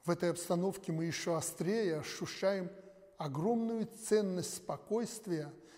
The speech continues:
мира и согласия в нашей стране. К великому счастью, нам удаётся уберечь Беларусь от войн, терроризма и внутренней смуты.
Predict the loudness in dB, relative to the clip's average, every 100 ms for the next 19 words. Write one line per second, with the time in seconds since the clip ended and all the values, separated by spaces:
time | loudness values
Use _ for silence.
0 | -4 2 4 4 4 0 0 0 2 2
1 | 2 4 2 0 -2 -2 -2 -4 -6 -8
2 | -4 -2 -2 -4 -6 -16 -20 _ _ _
3 | _ _ _ _ _ -4 0 0 2 0
4 | 0 0 2 2 0 -6 -8 -10 -20 -20
5 | _ 0 0 2 0 0 0 -2 -4 -2
6 | 0 2 0 -2 -2 0 0 -4 -4 -6
7 | -4 0 2 2 -2 -10 -18 -20 -14 -2
8 | 0 2 0 -2 -2 -4 -6 -16 -20 -20
9 | _ _ -2 0 0 -2 -4 -4 -4 -4
10 | -2 -2 -4 -10